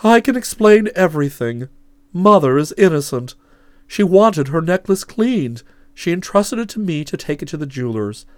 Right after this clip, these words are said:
I pawned it and had an imitation made. I needed the money urgently." "Aunt Dahlia, well, I be blowed!"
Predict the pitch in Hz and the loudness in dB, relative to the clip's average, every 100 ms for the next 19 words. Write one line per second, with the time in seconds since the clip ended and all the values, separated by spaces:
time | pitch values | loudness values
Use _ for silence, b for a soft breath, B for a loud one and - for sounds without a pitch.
0 | _ _ - 233 - - 233 220 147 104 | _ _ -2 -2 -2 -4 0 0 0 -4
1 | - - - - 156 190 185 196 196 214 | -4 -18 -18 -8 -2 2 2 2 -2 -4
2 | - 170 165 143 135 123 120 127 - _ | -6 -6 -6 -10 -2 0 0 -2 -8 _
3 | _ _ _ - 196 190 190 196 131 131 | _ _ _ -2 -2 0 0 0 -2 -4
4 | 151 143 123 139 151 _ _ 190 180 - | -6 -2 -4 -4 -10 _ _ -2 -2 -2
5 | - 120 110 113 _ _ _ _ _ _ | -10 -10 -12 -14 _ _ _ _ _ _
6 | 320 403 - - 381 320 214 180 185 - | 0 0 0 4 8 8 8 6 4 -2
7 | _ _ _ 233 339 349 339 330 339 277 | _ _ _ 6 8 8 6 8 6 8
8 | 381 403 311 160 139 | 10 10 10 8 4